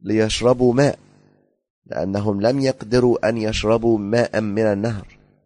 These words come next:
وكملت سبعة أيام بعد أن ضرب الرب نهر مصر، فقال الرب لموسى: "ادخل إلى فرعون وقل له: هذا ما يقوله الرب:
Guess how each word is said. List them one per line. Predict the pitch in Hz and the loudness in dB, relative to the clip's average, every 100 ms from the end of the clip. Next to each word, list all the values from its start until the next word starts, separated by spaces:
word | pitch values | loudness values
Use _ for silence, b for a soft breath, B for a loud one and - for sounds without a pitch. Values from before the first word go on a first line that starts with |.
| _ _ _ _ - | _ _ _ _ -6
وكملت | 87 - 113 117 113 | -4 0 0 2 0
سبعة | - 120 110 107 - 101 | 2 0 2 0 -2 -2
أيام | 101 101 107 113 110 98 101 101 101 101 _ _ _ _ _ _ _ - | -2 0 0 0 -4 -10 _ _ _ _ _ _ _ _ _ _ _ -6
بعد | 90 110 104 | -2 -2 0
أن | 107 104 98 | -2 -2 0
ضرب | 113 117 107 | 0 2 0
الرب | 101 110 104 | 0 0 0
نهر | 107 110 113 107 | 0 0 0 0
مصر، | 113 - - - _ _ _ _ _ _ _ - | 0 -2 -4 -10 _ _ _ _ _ _ _ -6
فقال | 117 - 160 139 | -6 0 2 4
الرب | 123 131 110 | 2 2 2
لموسى: | 117 117 131 - 67 - _ _ _ _ _ _ - | 2 2 0 -4 -8 -16 _ _ _ _ _ _ 0
"ادخل | 147 147 - 127 | 2 4 6 4
إلى | 120 120 120 | 2 2 2
فرعون | 117 110 95 139 139 117 - | 2 0 2 2 0 -2 -2
وقل | - 101 135 113 | 0 4 4 4
له: | 95 - _ _ _ _ _ _ _ _ _ | 0 -4 _ _ _ _ _ _ _ _ _
هذا | 101 143 147 151 | 4 4 6 4
ما | 139 131 | 4 4
يقوله | 120 - 151 139 120 | 4 2 2 4 4
الرب: | 117 143 135 | 4 2 0